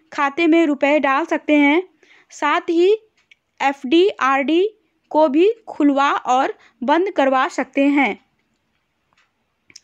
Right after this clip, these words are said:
Disadvantage of internet banking, इंटरनेट बैंकिंग के हानि। सभी कार्य में कितना फ़ायदा होता है,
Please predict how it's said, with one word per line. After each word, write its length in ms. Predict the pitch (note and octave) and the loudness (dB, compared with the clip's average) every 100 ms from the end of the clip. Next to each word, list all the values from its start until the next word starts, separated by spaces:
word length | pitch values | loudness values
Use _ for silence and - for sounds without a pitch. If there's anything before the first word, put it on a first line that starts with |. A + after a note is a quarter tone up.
| - _ - | -20 _ -4
Disadvantage 1040 | C4 G#4+ - D#4 C4 C4 D#4+ F4 F#4+ D4+ | -2 -2 -2 -4 -2 0 0 0 -2 -2
of 160 | D4 C#4+ | -2 -2
internet 540 | D4+ E4 F#4+ E4+ E4+ B3+ | -2 0 0 2 0 0
banking, 520 | C4+ C4 C4+ A3+ G3+ - - | -2 -2 -4 -6 -8 -16 -4
इंटरनेट 500 | D#4+ F4 G#4+ F#4+ F4 | 0 2 2 2 0
बैंकिंग 480 | C4+ D#4 E4 F4 F#4+ | 0 -2 -2 -2 -4
के 120 | F4 | -2
हानि। 460 | D4 D4 B3+ G#3 F#3 _ - _ _ _ _ _ _ _ _ _ _ | -2 -2 -2 -4 -12 _ -20 _ _ _ _ _ _ _ _ _ _
सभी 440 | - F4 D4+ G4+ A4+ _ - | -4 -2 2 2 2 _ -12
कार्य 300 | D4+ C#4+ C#4 | -6 -2 -2
में 280 | C4 C4 E4+ F#4 _ _ _ _ _ _ _ _ _ _ _ _ _ _ - | -2 -2 -4 -6 _ _ _ _ _ _ _ _ _ _ _ _ _ _ -4
कितना 380 | E4+ E4+ D#4+ G#4+ | -4 0 0 0
फ़ायदा 400 | G4 D4 C#4+ E4+ | -2 -2 0 0
होता 360 | D#4+ D4 C#4+ | 0 -2 -2
है, 320 | C#4+ C4 C4+ | -4 -4 -6